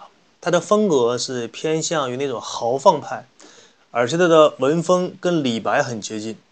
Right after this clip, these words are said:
你就可想而知他的那个文采怎么样。当时其他的文人对吴承恩的评价是这样的，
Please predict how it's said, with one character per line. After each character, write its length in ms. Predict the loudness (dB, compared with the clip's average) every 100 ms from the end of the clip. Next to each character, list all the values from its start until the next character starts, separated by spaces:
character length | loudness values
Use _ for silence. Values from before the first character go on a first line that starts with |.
| _ -20 _ _ _ _
你 100 | -6
就 100 | -6
可 220 | -4 -2
想 180 | 0 0
而 100 | -2
知 120 | -4
他 160 | -4 -4
的 80 | -4
那 120 | -4
个 80 | -4
文 160 | -4
采 200 | -6 -8
怎 100 | -10
么 80 | -12
样。 180 | -16 -18 -20 _ _ -2
当 200 | 0 0
时 300 | 0 0 -2
其 160 | 0
他 160 | 4 6
的 120 | 6
文 140 | 2
人 200 | -2 -2
对 260 | -2 -2 0
吴 220 | -2 -4
承 140 | -6 -6
恩 80 | -8
的 80 |
评 200 | -10 -10
价 160 | -6 -4
是 140 | -6
这 120 | -6 -4
样 200 | -6
的， 100 | -10